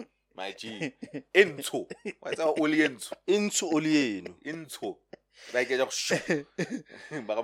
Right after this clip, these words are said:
Speaker 2: And you are
Speaker 1: mnate
Speaker 2: right,
Speaker 1: o
Speaker 2: like, when you bring that thing
Speaker 1: Mm.
Speaker 2: home, Hore, let's, let's, let's, um, I think it's about separating what your cause for concern is. Because I think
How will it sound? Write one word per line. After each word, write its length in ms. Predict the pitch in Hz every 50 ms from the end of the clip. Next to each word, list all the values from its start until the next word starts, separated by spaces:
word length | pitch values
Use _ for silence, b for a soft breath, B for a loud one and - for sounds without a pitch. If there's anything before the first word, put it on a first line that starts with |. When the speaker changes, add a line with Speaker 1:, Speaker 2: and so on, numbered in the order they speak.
| 123
Speaker 2:
And 160 | 175 180 160 180
you 60 | 185
are 60 | 175
Speaker 1:
mnate 20 |
Speaker 2:
right, 160 | 214 247 214 160
Speaker 1:
o 40 |
Speaker 2:
like, 100 | 165 147
when 140 | 147 165 160
you 60 | 160 143
bring 160 | 175 220 226
that 180 | 196 185 160 -
thing 200 | 185 175 170 156
Speaker 1:
Mm. 20 |
Speaker 2:
home, 180 | 151 156 151 139
Hore, 240 | 135 139 123 120 113 - _ _ _ _ _ _ _ _ _ _ 127
let's, 260 | 120 160 196 - - 120
let's, 320 | 127 147 196 202 - - 147
let's, 280 | 160 185 190 - - - -
um, 460 | 151 147 139 139 131 127 127 127 - - - -
I 100 | 139 139
think 260 | - 180 196 - -
it's 120 | 156 -
about 240 | 151 131 139 160 -
separating 720 | - - 170 - 180 175 151 143 147 143 - 165 170 180 - _ _ _ _ _ _ _ _ _ _ _ _ _ _ _ _ _ _ _ b b b b b b
what 200 | - 131 139 -
your 100 | 160 131
cause 200 | - - 139 127 -
for 120 | - 123
concern 460 | - - 120 107 107 - 123 117 107
is. 260 | 90 - - - - - _ _ _ _ _ _ _ _ _ _ - - -
Because 260 | 113 120 - 135 123 123
I 100 | 123 120
think 340 | - 170 175 196 - -